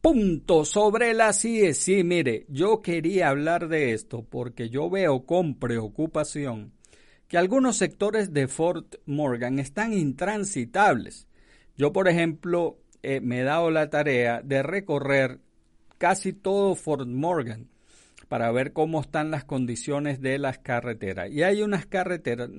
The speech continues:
a, a pes-, nada más, las arterias viales principales sí fueron removidas en su totalidad, pero calles aledañas no han sido así. Yo mismo, en mi casa, donde yo vivo,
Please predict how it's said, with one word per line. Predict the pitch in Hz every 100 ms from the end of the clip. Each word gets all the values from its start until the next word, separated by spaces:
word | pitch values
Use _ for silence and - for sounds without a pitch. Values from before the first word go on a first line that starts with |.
| 120
a, | 143 143 143
a | 139 135
pes-, | 123 -
nada | 139 165 214 208
más, | 175 131 127 - _ _ - _
las | 135 123
arterias | 117 110 - 180 202 165
viales | 143 139 180 165
principales | 170 147 131 127 135 170 175
sí | 156
fueron | 156 151 156 151
removidas | 139 123 117 139 151 139
en | 117
su | - 151
totalidad, | 147 113 135 143 113 123 120 - _ - - - _ _
pero | 233 240 160 151 151 _ _ -
calles | 202 196 165 151 180
aledañas | 180 175 160 160 139 131 135 156
no | 156
han | 190 160
sido | - 214 185 135
así. | 120 208 220 - - _ _ - _ _
Yo | 151 180
mismo, | 233 233 - 110 101 - -
en | 139 131
mi | 131 127
casa, | 220 214 147 151 131 - _ _ _ - _ _ _ _ -
donde | 143 123 120 117 107
yo | 131 160
vivo, | 190 180 123 127